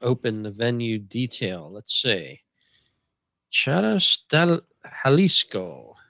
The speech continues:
opened in twenty eleven, October, to host the Pan American Games of twenty eleven. Home of the Charros de Jalisco,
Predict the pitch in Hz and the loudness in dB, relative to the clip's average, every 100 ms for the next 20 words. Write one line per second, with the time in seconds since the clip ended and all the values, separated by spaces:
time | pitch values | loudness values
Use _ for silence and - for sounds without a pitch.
0 | _ - 147 147 151 131 - - 180 202 | _ 0 0 2 2 0 0 2 4 6
1 | 165 120 107 95 120 160 113 110 - 151 | 8 8 8 6 2 -2 -4 -6 2 4
2 | 110 104 139 - _ _ _ _ _ _ | 4 2 -2 -4 _ _ _ _ _ _
3 | _ - 117 117 160 - 120 - 151 170 | _ 0 2 6 6 4 0 -4 2 4
4 | 190 170 165 165 156 156 143 127 139 143 | 4 4 4 4 0 -4 -2 2 4 4
5 | 135 120 - - 135 135 127 110 123 165 | 0 -6 -12 -4 0 0 0 0 4 4
6 | 139 85 - _ _ _ _ _ _ - | 2 -2 -16 _ _ _ _ _ _ 2
7 | 139 139 127 - - 151 180 190 180 - | 4 4 2 2 4 4 6 4 0 0
8 | 151 151 143 131 123 117 135 208 - - | 2 2 2 -2 0 2 4 2 2 0
9 | 117 117 120 | 2 2 2